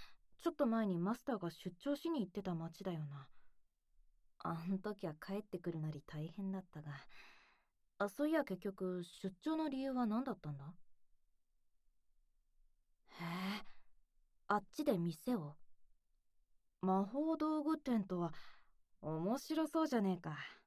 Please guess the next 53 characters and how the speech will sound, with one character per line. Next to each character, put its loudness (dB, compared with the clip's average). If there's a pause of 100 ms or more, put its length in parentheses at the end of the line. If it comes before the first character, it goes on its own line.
(840)
マ 2
ス -20
タ -4
ー -12 (140)
ず -4
ー 4
っ -20
と -2
研 0
究 2
と 0
実 -2
験 4
ば 4
っ 2
か -2
し -4
て -2
た 0
も 0
ん -6
な。 0 (960)
そ -4
れ 0
も 0 (120)
全 2
部、 0 (800)
あ 2
っ 2
ち -8
で 4
自 0
分 0
の 0
店 -2
を 0
出 -2
す -10
た 2
め 4
だ -2
っ -8
た -8
の -6
か。 -12
っ -12 (1800)
て -18
こ -20
と -6
は -6
よ、 -14 (1120)
引 -18
っ -20